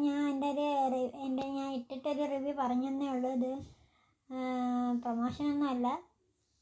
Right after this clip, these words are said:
ഇങ്ങനെ കണ്ടോ, നല്ല അടിപൊളിയായിട്ട് ഈസി ആയിട്ട് നമുക്കത് റിമൂവ് ചെയ്യുമ്പോൾ തന്നെ കാണാം, നമുക്ക്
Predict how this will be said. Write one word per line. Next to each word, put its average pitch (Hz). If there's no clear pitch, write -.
ഇങ്ങനെ 269
കണ്ടോ, 247
നല്ല 269
അടിപൊളിയായിട്ട് 254
ഈസി 254
ആയിട്ട് 262
നമുക്കത് 262
റിമൂവ് 294
ചെയ്യുമ്പോൾ 285
തന്നെ 277
കാണാം, 254
നമുക്ക് 269